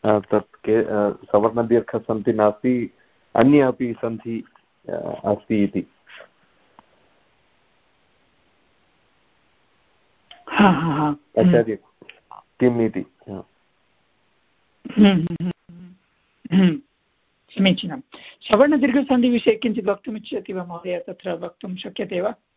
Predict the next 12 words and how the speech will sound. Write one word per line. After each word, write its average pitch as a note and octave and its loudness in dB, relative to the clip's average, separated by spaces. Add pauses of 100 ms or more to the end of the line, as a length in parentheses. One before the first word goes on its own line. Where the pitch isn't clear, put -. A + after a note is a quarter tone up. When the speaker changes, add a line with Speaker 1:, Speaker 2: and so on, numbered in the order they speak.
(140)
Speaker 2:
सूत्रं G#3 -6
किम् F#3+ -4
आसीत् F#3 -6 (800)
सवर्णदीर्घसन्धिविषये? F3 -2
सूत्रं G#3 0
किम् G3+ 0
अथवा F#3 0
कीदृशस्थितिः? F#3+ -2 (680)
यत् G3+ 2
स्मर्यते F#3+ 0
वदति F3 -4
वा? - -10